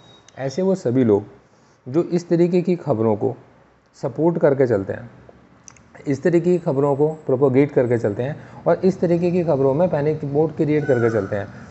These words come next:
दोस्तों मैं आपसे कहना चाहूँगा इससे बड़ी गद्दारी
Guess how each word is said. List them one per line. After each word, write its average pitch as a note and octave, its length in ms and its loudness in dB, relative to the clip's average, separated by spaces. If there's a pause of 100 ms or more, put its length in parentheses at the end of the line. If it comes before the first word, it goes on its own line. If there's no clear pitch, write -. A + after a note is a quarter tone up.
(120)
दोस्तों C3+ 260 2
मैं C#3 120 -2
आपसे C#3+ 240 -2
कहना B2 180 -2
चाहूँगा A#2 420 -4 (360)
इससे E3 220 -2
बड़ी C3+ 200 2
गद्दारी G#2+ 420 -2